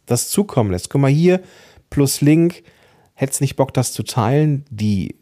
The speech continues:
Quote, dass diese Leute das auch geteilt haben in der Primetime, die war wesentlich größer. Wenn du was mitnimmst hier,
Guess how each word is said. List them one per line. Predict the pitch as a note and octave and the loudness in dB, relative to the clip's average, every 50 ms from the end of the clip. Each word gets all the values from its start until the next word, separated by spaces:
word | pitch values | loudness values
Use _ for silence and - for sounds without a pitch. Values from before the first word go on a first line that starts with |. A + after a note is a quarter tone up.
| _ _ _ _ _ _ | _ _ _ _ _ _
Quote, | - - - G#2+ B2 F3 A#3+ D4 D4 - - - E2 C2+ - - - | -12 -8 -2 2 4 4 4 4 2 0 -2 -2 -2 -2 -4 -8 -2
dass | - C3 E3 - - - - | -2 0 0 0 -2 -6 -6
diese | - D3 D#3+ D3 C#3 B2+ | -4 -4 -2 0 0 2
Leute | A#2 A#2 B2+ C3+ - G2 | 2 2 2 2 0 -2
das | F2 A#2+ A#2+ B2+ - - - - | 0 2 2 2 0 -4 -8 -8
auch | - G#2 - - | -8 -8 -8 -10
geteilt | - - - - C#3+ G#3 A#3+ - - | -12 -6 -2 -2 0 0 -2 -2 -4
haben | G#2 F2 E2+ E2 - - | -6 -6 -6 -6 -4 -2
in | - E3 G#3 E3 | 0 2 2 2
der | G#2 F2+ | 2 0
Primetime, | - - - C3 D3+ F#3+ A3+ A3 - - F2 D#2+ F2 A#2+ D#3+ - _ _ _ - - _ _ _ - | 0 0 0 2 2 2 0 -2 -4 -4 -2 -2 -2 -2 -4 -4 _ _ _ -20 -20 _ _ _ -8
die | G2 F#2 F#2 | -8 -6 -4
war | F#2+ F2 F2 F#2 - _ _ | -4 -4 -4 -6 -8 _ _
wesentlich | F2 E2+ E2 G#2+ A#2+ C3+ C#3 D3 D#3 D#3 - _ - F#2 E2+ F#2+ G2+ G2+ G2+ G#2 G#2+ A#2 - _ - - G2+ F2 E2 D#2+ - - - _ _ _ _ _ _ _ - | -12 -4 0 2 4 6 6 6 4 2 -2 _ -10 -6 -4 -2 0 0 0 -2 -4 -6 -8 _ -14 -10 -8 -8 -8 -8 -10 -16 -20 _ _ _ _ _ _ _ -12
größer. | - - A2 G#2+ - - - - - - _ _ _ _ _ _ _ _ _ _ _ _ _ _ _ _ _ _ _ _ _ _ _ _ - | -8 -8 -6 -4 -4 -6 -6 -8 -12 -18 _ _ _ _ _ _ _ _ _ _ _ _ _ _ _ _ _ _ _ _ _ _ _ _ -6
Wenn | G2 G#2 C#3+ D#3 | 2 4 4 6
du | F#3+ E3+ | 6 6
was | E3+ E3+ - | 4 4 4
mitnimmst | F3+ G3 G3 - F3+ E3 E3 - - | 2 2 4 4 4 4 4 2 0
hier, | - D#3+ E3 E3+ F3 G3 | 2 4 4 4 4 2